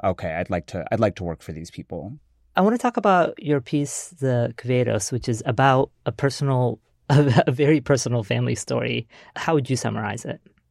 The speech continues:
Speaker 1: You know, it's a story of basically, of my upbringing. It's a story of, of growing up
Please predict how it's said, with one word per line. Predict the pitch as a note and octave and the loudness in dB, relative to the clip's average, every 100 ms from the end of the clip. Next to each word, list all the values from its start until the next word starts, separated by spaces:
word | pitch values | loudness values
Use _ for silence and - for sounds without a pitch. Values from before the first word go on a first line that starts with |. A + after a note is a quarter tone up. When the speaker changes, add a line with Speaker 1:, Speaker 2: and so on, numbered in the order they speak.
| _ - | _ 0
Speaker 1:
You | D3 | 6
know, | C3 | 8
it's | A#2+ B2 C#3 | 6 2 -2
a | |
story | - C#3 C3 | 0 4 6
of | A#2+ | 6
basically, | G#2 G2+ A#2 - G#2 F#2+ F#2 - _ _ _ _ _ _ - | 4 0 0 0 2 4 2 0 _ _ _ _ _ _ 2
of | A#2+ A2+ | 4 6
my | G#2+ G2+ | 6 4
upbringing. | G#2 A2+ G#2+ G#2+ G#2 | 2 4 4 6 4
It's | F#2+ - | 2 -2
a | |
story | - G#2+ G2+ | -2 2 2
of, | F#2+ E2+ - | 2 -2 -2
of | G2+ F2+ F#2 - - | -2 -2 -8 -16 -6
growing | - A2+ G#2 G2 | 2 4 6 4
up | G2 | 2